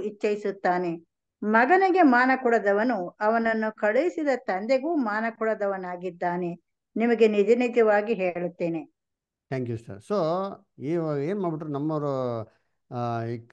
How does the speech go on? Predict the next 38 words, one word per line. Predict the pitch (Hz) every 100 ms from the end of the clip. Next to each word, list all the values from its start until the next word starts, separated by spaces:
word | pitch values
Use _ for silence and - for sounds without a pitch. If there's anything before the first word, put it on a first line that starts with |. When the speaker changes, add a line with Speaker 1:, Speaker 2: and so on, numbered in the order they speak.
| 135
Speaker 2:
ಕ್ರೈಸ್ತವರು | 131 165 175 160 127 98 101 175 196 196 _ _ _ _ -
ಯೇಸು | 127 135 180 185
ಕ್ರಿಸ್ತು | 180 180
ಈ |
ಮ-, | 156 143
ಈ | 147 151
ಮಾತನ್ನ | 143 160 160
ಏನ್ | 156 160
ಕೇಳ್ತಾರೆ | 156 151 143
ಅಂದ್ರೆ, | 131 170 180 139 156
ಯೇಸು | 147 196 196
ಕ್ರಿಸ್ತನ್ಗೆ | 190 196 175
ಏನ್ | 170
ಮಾಡ್ತಾರಲ್ಲ | 170 151 131
ಜನಗಳು, | 120 117 143 110 - _ _ _ _ _ _ _
ಕೊಡ್ಬೇಕಂತ | 123 147 170 170 170
ಮನುಷ್ಯನ್ | 127 131 143 180
ಕೊಡ್ಬೇಕಾದ್ರೆ | 175 170 170
ರೆಸ್ಪೆಕ್ಟೇ | 165 185 170
ಕೊಡ್ತಾ | 170 160 165
ಇರಲ್ಲ. | 147 127 113
ಅದಕ್ಕೆ | 139 185 202
ಈ | 165
ವಾಕ್ಯನ | 139 135 147 135
ಕೋಟ್ | 135 135
ಮಾಡ್ತಾರೆ. | 135 117 110 98 _ _ _ _ _
ಈ, | 127 127 120
ಇದ್ನೇನ್ | 139 123 143 147
ಹೇಳ್ತಾರೆ | 143 127 131 120
ಯೇಸು | 117 113
ಕ್ರಿಸ್ತು. | 104 - 104 -
ಇವತ್ತು | 165 220 190 196
ಏನ್ | 185
ಮಾಡ್ಬಿಟ್ರು | 196 170 156
ಅಂದ್ರೆ, | 180 165
ನಮ್ಮ | 139 135 127 120 117 113 110 123
ಈ | 127 127 123 117
ಕ್ರೈಸ್ತ, | 147 165 160